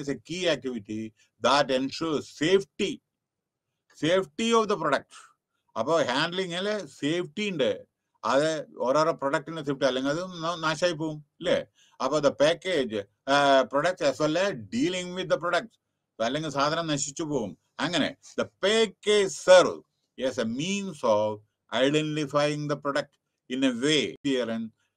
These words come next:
അങ്ങനെ അതും കൂടി ഉണ്ട്. അപ്പൊ നമ്മളെ ഇതിലെന്താണ് പറയുന്നത്, in this unit an attempt has been made to provide important aspects of these two activities.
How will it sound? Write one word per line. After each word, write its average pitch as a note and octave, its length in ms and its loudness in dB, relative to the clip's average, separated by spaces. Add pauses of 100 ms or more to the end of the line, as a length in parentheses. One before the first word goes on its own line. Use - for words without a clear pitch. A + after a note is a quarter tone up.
(200)
അങ്ങനെ A2 240 -6 (120)
അതും B2+ 200 -2
കൂടി A#2 180 -2
ഉണ്ട്. D2 180 -14 (540)
അപ്പൊ D#3 180 0
നമ്മളെ E3+ 480 0
ഇതിലെന്താണ് E3 600 -4
പറയുന്നത്, B2+ 340 -2
in B2+ 200 -6
this A#2+ 120 -10 (140)
unit A#2 280 -6 (600)
an C3 200 -4 (260)
attempt E3+ 680 2 (800)
has D3 380 4 (200)
been A#2 180 -2 (140)
made C#3 300 0 (320)
to C3+ 100 -2 (140)
provide C#3 460 2 (400)
important D#3+ 640 2 (140)
aspects A2+ 460 -4 (360)
of A2 80 2 (220)
these C#3 260 0 (200)
two A#2 160 -6 (360)
activities. F#2+ 520 -10